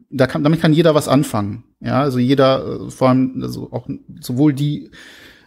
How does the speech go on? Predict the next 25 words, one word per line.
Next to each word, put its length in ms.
äh, 200
Menschen, 380
die 60
jetzt 260
noch 260
in 440
Bildungseinrichtungen 880
selber 340
gehen 320
oder 240
aber 180
die 120
Kinder 380
haben, 220
die 120
in 120
Bildungseinrichtungen 840
gehen. 240
Jeder 220
kann 320
sich 480
vorstellen, 580
dass 160
es 160
deutlich 680